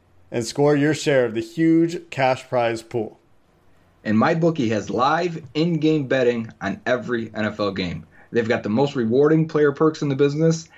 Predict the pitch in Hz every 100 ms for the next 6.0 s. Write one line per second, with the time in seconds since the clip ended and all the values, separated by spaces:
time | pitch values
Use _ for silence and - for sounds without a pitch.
0 | _ - 117 123 143 - 135 139 143 156
1 | 160 160 165 170 165 175 170 180 190 190
2 | _ _ - 143 151 139 110 - 175 180
3 | 190 139 151 151 139 - 156 180 196 190
4 | 165 151 123 117 - - 101 110 127 147
5 | 156 147 147 143 131 120 113 113 104